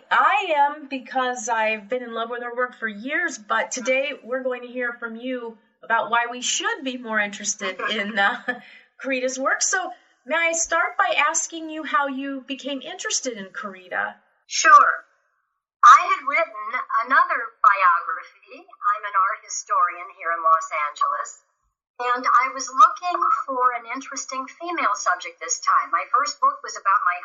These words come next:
Speaker 2: husband's grandfather, Earl Stendhal, a really visionary but not well enough known art dealer from the early art scene of the twentieth century in Southern California. And I knew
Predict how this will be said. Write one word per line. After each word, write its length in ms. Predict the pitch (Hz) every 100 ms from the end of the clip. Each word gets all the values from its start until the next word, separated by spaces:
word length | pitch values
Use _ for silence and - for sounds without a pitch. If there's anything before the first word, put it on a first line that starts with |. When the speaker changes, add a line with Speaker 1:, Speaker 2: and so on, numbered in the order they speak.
| 220
Speaker 2:
husband's 560 | 226 - 226 220 220 - _ _ _ _
grandfather, 840 | 311 330 330 339 - - 170 - 185 -
Earl 240 | 208 202 - -
Stendhal, 580 | - - - 165 - -
a 160 | - 165 - - _
really 240 | 220 196 - -
visionary 800 | 254 262 208 180 170 160 165 160 - _ -
but 160 | 208 -
not 200 | 233 247 - -
well 180 | 214 214 208
enough 160 | 190 190 -
known 180 | 196 185 190 -
art 160 | 349
dealer 340 | - 196 - - -
from 160 | 185 175
the 80 | - _ -
early 320 | 196 190 185
art 240 | 160 160 -
scene 380 | - 165 165 160 -
of 60 | 170 -
the 60 |
twentieth 400 | - 160 160 -
century 420 | - 147 147 - -
in 300 | _ _ _
Southern 320 | - 151 143 -
California. 800 | 160 160 156 - - - - 269 - - - - - -
And 60 | 269
I 100 | 240 269
knew 220 | 277